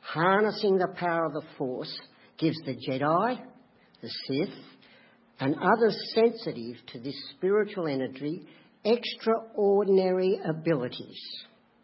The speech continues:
such as levitating objects, tricking minds, and seeing things before they happen. The Force is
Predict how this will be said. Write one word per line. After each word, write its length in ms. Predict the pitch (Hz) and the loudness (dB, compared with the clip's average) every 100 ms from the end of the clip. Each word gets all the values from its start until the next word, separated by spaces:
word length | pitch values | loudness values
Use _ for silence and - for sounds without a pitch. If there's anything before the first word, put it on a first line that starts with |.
| _ _ _ _ _ _ _ | _ _ _ _ _ _ _
such 380 | - - 156 156 | -14 -8 -8 -6
as 120 | 143 - - 156 | -10 -10 -16 -12
levitating 920 | 139 160 208 226 156 127 117 113 120 - | -6 -4 -4 -6 -4 -6 -6 -12 -12 -10
objects, 600 | 175 214 151 - - - - - _ _ _ _ _ _ _ _ _ _ _ _ _ - | -8 -8 -10 -10 -16 -16 -16 -20 _ _ _ _ _ _ _ _ _ _ _ _ _ -12
tricking 560 | - 190 - 139 139 | 0 0 2 2 2
minds, 720 | 143 190 233 143 101 - - - - - _ _ _ _ _ _ _ _ _ - _ - | 2 2 2 0 -4 -12 -16 -16 -16 -20 _ _ _ _ _ _ _ _ _ -20 _ -6
and 180 | 151 156 - - 214 | -4 -4 -6 -4 2
seeing 340 | 254 247 226 220 | 4 4 0 0
things 400 | 208 208 202 196 - | 0 2 2 0 -4
before 680 | 170 165 - 175 180 180 165 | -6 -6 -10 -2 0 0 2
they 240 | 165 160 | 0 0
happen. 500 | 156 135 120 - - - _ _ _ _ _ _ _ _ _ _ _ _ _ _ _ _ _ _ | -4 -8 -8 -10 -16 -18 _ _ _ _ _ _ _ _ _ _ _ _ _ _ _ _ _ _
The 100 | 160 - - | -4 -4 0
Force 760 | 240 254 139 - 214 - - - - _ _ _ _ _ - _ | 6 8 6 2 -4 -8 -12 -14 -20 _ _ _ _ _ -20 _
is 200 | 156 | -2